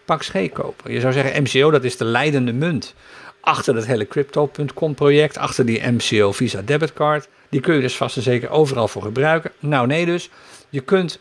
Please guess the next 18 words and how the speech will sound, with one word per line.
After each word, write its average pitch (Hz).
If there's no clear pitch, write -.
voor -
zover 143
ik 190
heb 175
gezien, 156
op 135
dit 190
ogenblik, 165
en 135
dat 117
kan 170
misschien 156
nog 131
veranderen, 151
maar 123
op 110
dit 185
ogenblik 160